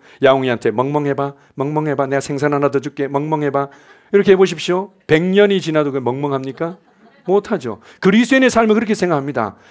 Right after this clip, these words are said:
"내가 할 수 없는데 감사해봐. 그럼 내가 생선 하나 더 줄게." 하나님께서, "야, 너, 너 야옹, 야, 야옹해봐. 야옹하면은 내가 이 과자도 하나 더 줄게." 하나님께서 우리에 대해서 그렇게 한다고 생각합니다.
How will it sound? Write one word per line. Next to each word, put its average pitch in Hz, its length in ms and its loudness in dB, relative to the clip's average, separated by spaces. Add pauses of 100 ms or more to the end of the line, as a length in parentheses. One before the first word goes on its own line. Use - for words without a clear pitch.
"내가 208 140 6
할 302 160 4
수 - 120 2
없는데 196 340 2
감사해봐. 143 580 -2
그럼 131 160 -4
내가 131 120 0
생선 139 360 -2
하나 139 140 0
더 123 100 -2
줄게." 123 380 -4 (360)
하나님께서, 156 560 2 (340)
"야, 147 220 0 (180)
너, 170 160 0
너 175 240 4
야옹, 185 460 4
야, - 160 2 (100)
야옹해봐. 190 600 4
야옹하면은 190 580 4 (260)
내가 165 240 4
이 156 300 0
과자도 156 380 2
하나 143 160 -2
더 131 100 -2
줄게." 127 380 -6 (500)
하나님께서 285 480 4
우리에 226 260 4
대해서 220 220 2
그렇게 240 300 0
한다고 214 240 2
생각합니다. 120 640 -4